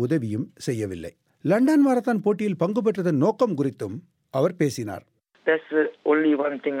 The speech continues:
Speaker 2: I aim for this marathon. I want to qualify for Rio Olympics. If I qualify yesterday and I'm in the, in the Rio, I, that's why this, I did this all hard work.
Speaker 1: அடுத்த ஆண்டு ரியோ டி ஜெனிரோவில் நடைபெற உள்ள ஒலிம்பிக் போட்டிகளில் தகுதி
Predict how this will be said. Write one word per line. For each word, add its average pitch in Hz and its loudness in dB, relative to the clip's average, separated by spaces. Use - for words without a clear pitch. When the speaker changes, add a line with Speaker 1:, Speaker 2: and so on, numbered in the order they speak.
Speaker 2:
I 135 -4
aim 139 -2
for 131 -6
this 120 -8
marathon. 135 0
I 139 0
want 135 -4
to 131 -6
qualify 131 0
for 123 -4
Rio 127 0
Olympics. 135 -6
If 127 -6
I - 4
qualify 131 0
yesterday 147 0
and 127 -6
I'm 127 -2
in 135 -4
the, 123 2
in 127 -4
the 123 2
Rio, 131 2
I, 131 2
that's 139 0
why 131 4
this, 123 -6
I - 2
did 131 -4
this - -16
all 131 2
hard 127 0
work. 139 0
Speaker 1:
அடுத்த 233 -2
ஆண்டு 220 0
ரியோ 220 4
டி 226 0
ஜெனிரோவில் 185 2
நடைபெற 175 2
உள்ள 160 2
ஒலிம்பிக் 185 -2
போட்டிகளில் 165 0
தகுதி 170 0